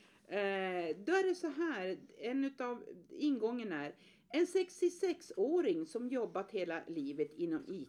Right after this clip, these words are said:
T kan klumpas ihop med en åttiosex eller nittiotvååring som inte lärt sig mejla. En sjuttiosjuåring ges samma läkemedel som en nittiotvååring.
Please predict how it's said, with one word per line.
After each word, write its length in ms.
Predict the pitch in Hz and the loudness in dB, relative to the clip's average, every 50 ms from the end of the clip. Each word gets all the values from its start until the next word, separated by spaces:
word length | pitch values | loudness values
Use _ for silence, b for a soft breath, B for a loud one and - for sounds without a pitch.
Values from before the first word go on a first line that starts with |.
| - _ | -10 _
T 200 | - 95 143 143 - b b b b b b b | -10 -10 -10 -12 -16 b b b b b b b
kan 200 | - - 202 226 | -8 -6 -6 -6
klumpas 480 | 214 233 220 214 208 - - 208 208 - | 2 2 2 2 2 0 -4 -4 -4 -4
ihop 340 | 214 202 208 190 202 196 - | -4 -4 -2 -4 -4 -6 -4
med 120 | 190 180 | -4 -4
en 80 | 160 - - | -4 -4 -2
åttiosex 800 | - 302 339 - - - 196 175 - - 120 120 123 - - - | -2 -2 -2 -4 -4 -6 -6 -6 -4 -6 -8 -8 -8 -12 -8 -6
eller 160 | 143 143 147 | -4 -2 -2
nittiotvååring 1000 | 160 202 277 330 - - - 160 147 - - 175 156 135 131 135 135 135 143 B B B B | 0 0 0 -2 -2 -4 -8 -8 -8 -4 -4 -2 0 2 2 2 0 0 -4 B B B B
som 220 | - - 214 233 | -4 -4 -2 -2
inte 220 | 208 165 143 - 139 | 0 -2 -4 -4 -4
lärt 260 | 139 123 123 143 - | -4 -4 -6 -6 -8
sig 120 | - 165 | -8 -6
mejla. 420 | 170 180 170 143 120 131 156 180 170 - - _ _ _ _ _ _ _ _ _ _ _ _ _ _ B B B B B B B B | -4 -2 -4 -4 -4 -6 -8 -8 -10 -12 -18 _ _ _ _ _ _ _ _ _ _ _ _ _ _ B B B B B B B B
En 280 | - 196 247 277 320 311 | -2 0 2 2 2 2
sjuttiosjuåring 1000 | - - 294 285 - - 269 269 - - 262 220 175 160 196 277 339 339 311 285 | 2 -2 -2 -4 -2 -4 -6 -6 -4 -4 -2 -2 0 0 0 0 0 2 0 2
ges 340 | 220 214 180 156 156 - - | 2 2 2 2 0 -4 -6
samma 280 | 165 143 139 135 131 | -6 -4 -4 -4 -4
läkemedel 760 | 131 131 123 123 - _ 110 113 127 135 156 185 254 311 330 349 b b b b _ | -4 -4 -6 -6 -8 _ -10 -8 -6 -4 -4 -4 -2 -4 -6 -6 b b b b _
som 220 | - - 349 349 | -4 0 2 4
en 80 | 339 320 | 4 4
nittiotvååring. 840 | 320 302 - 277 262 - 247 202 139 123 123 123 120 117 135 151 | 2 0 -2 -8 -6 -2 -2 -2 0 0 -2 -4 -4 -6 -8 -12